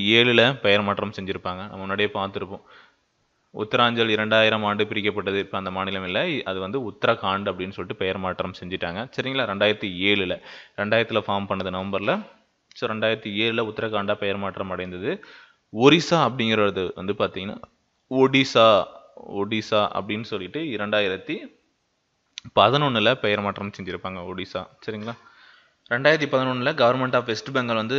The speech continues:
நேம் சேஞ்ச் ப்ரொபோஸ் பண்ணிருப்பாங்க. என்னன்னா பச்சிம் பங்கா அப்படின்னு சொல்லிட்டு. சரிங்களா? பச்சிம் பங்களா அப்படிங்கிற பெயர் மாற்றம் சொல்லியிருப்பாங்க. அப்படின்னா என்னன்னா பெங்காலி லாங்குவேஜ்ல வெஸ்ட் பெங்கால்னு அர்த்தம். சரிங்களா?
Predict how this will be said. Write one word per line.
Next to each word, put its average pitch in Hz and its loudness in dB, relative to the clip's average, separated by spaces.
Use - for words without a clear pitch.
நேம் 123 -2
சேஞ்ச் 123 -6
ப்ரொபோஸ் 110 -4
பண்ணிருப்பாங்க. 107 -4
என்னன்னா 117 -2
பச்சிம் 151 -4
பங்கா 110 0
அப்படின்னு 110 -10
சொல்லிட்டு. 90 -12
சரிங்களா? 113 -6
பச்சிம் 131 -6
பங்களா 101 -4
அப்படிங்கிற 101 -4
பெயர் 101 -4
மாற்றம் 107 -6
சொல்லியிருப்பாங்க. 104 -8
அப்படின்னா 127 -8
என்னன்னா 127 -4
பெங்காலி 139 0
லாங்குவேஜ்ல 117 -2
வெஸ்ட் 135 -6
பெங்கால்னு 113 -4
அர்த்தம். 101 -12
சரிங்களா? 104 -8